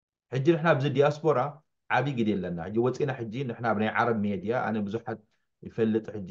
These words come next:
ንዓይ እውን ካልኦት እውን ኣብ ናይ ዓረብ ሜድያ ዓረብ ንዛረብ ንሕና ወፂና ናይ ኢትዮ-፣ ኢትዮጵያ ከምዚ ሕጂ ኣባይ ዝገበርና ናይ ኣባይ ጉዳይ ተሪኢና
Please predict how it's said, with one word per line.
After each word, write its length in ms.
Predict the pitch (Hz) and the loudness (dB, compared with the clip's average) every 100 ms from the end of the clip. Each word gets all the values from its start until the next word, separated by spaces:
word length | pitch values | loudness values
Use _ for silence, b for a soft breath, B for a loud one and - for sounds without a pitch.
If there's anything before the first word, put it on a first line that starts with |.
| 107 104 | -4 -2
ንዓይ 280 | 95 98 | -4 -4
እውን 200 | 101 104 104 | -2 -2 -4
ካልኦት 380 | 110 101 104 107 | -4 -4 -4 -4
እውን 180 | 110 131 b b | -4 -6 b b
ኣብ 140 | 107 | -4
ናይ 140 | 107 107 | -2 -2
ዓረብ 280 | 92 104 101 - _ _ - | 0 0 -2 -8 _ _ -6
ሜድያ 360 | 104 101 107 104 98 82 78 | -2 0 0 0 0 -6 0
ዓረብ 260 | 104 110 101 | 2 2 2
ንዛረብ 420 | 95 95 107 104 | 0 2 2 0
ንሕና 200 | 107 123 143 - - | -4 -6 -6 -8 2
ወፂና 460 | 110 107 - 110 120 147 - - | 4 4 0 0 0 -4 -10 -6
ናይ 160 | 107 | -4
ኢትዮ-፣ 180 | 104 - | -4 -6
ኢትዮጵያ 280 | - 110 95 | -4 -4 -2
ከምዚ 220 | 123 123 127 | -2 0 0
ሕጂ 160 | 123 110 | 0 0
ኣባይ 300 | 117 104 113 | 2 4 2
ዝገበርና 400 | 92 92 90 90 87 | 2 0 -2 -4 -4
ናይ 160 | 117 | -2
ኣባይ 400 | - 117 110 123 113 - - _ - | 0 0 4 4 2 -2 -20 _ -10
ጉዳይ 440 | 95 101 117 123 117 | -2 0 4 2 4
ተሪኢና 360 | 117 - 120 | 2 2 2